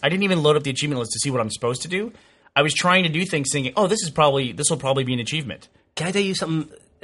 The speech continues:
Speaker 2: as well?
Speaker 1: What?
Speaker 2: I did the same thing, and I don't know how. My job is to find achievements.
Speaker 1: Right.
Speaker 2: And I, some, something about that game, I was so sucked in so instantly, I never thought to hit pause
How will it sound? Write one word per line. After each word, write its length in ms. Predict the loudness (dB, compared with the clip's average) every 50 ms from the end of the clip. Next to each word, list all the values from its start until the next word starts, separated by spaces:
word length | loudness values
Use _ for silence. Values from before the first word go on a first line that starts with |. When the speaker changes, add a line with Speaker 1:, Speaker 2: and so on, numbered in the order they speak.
| -10 -4
Speaker 2:
as 180 | -4 -4 -2 0
well? 260 | -2 -2 -2 -4 -12 _
Speaker 1:
What? 160 | -2 0 0
Speaker 2:
I 40 | 0
did 120 | 0 0 0
the 60 | 0
same 280 | -2 -2 0 -2 -2 -2
thing, 240 | 0 -2 -2 -2 -2
and 80 | -2 0
I 60 | 0
don't 100 | -2 0
know 80 | -2 -4
how. 300 | -4 -2 -2 -2 -2 0
My 160 | 0 0 0
job 320 | 2 2 4 4 4 2
is 80 | 0 -4
to 80 | -4
find 240 | -2 -2 -2 -2 -2
achievements. 560 | -4 -6 -6 -6 -6 -8 -8 -10 -12 -14 -6 2
Speaker 1:
Right. 320 | 4 4 4 4 0 0 2
Speaker 2:
And 160 | 2 4 4
I, 100 | 2 -2
some, 320 | -2 2 2 2 0 0 0
something 320 | 2 2 2 4 4 2
about 240 | 4 4 4 4 4 2
that 120 | 0 0
game, 180 | 0 0 0 -2
I 60 | -4
was 100 | -4 -4
so 220 | -2 0 0 0
sucked 260 | 0 -2 -2 -2 0
in 100 | -2 -2
so 160 | 0 -2 -2 -2
instantly, 380 | -2 -4 -2 -2 -2 -2 -2
I 80 | -2 -2
never 300 | 0 2 2 4 2 0
thought 340 | -2 0 0 0 0 0 -4
to 60 | -4
hit 160 | -4 -4 -6
pause 520 | -2 0 2 4 4 4 2 -2 -6 -8